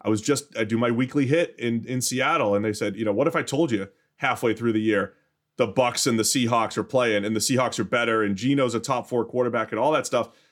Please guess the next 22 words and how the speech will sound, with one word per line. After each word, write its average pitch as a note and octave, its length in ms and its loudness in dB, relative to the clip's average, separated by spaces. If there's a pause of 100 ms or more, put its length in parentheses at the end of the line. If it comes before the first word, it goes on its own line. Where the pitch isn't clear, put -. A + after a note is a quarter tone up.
None G#3+ 300 4
of A#3+ 140 2
that G#2 340 0 (200)
made C3 300 2
sense. G#2+ 320 0
It G3+ 120 0
looked B3 200 2
like G#3 160 2
the E3 60 0
Seahawks F#3 440 0
were D3+ 140 2
in C#3 80 2
a A#2 80 0
straight G#3 600 -2 (420)
rebuild C#3+ 720 2
mode, A2+ 380 2 (520)
but C3+ 240 0
Geno G#3 300 2
Smith D#3 340 0
rejuvenated C3+ 600 0
his B2 160 -2
career, F#2+ 480 -6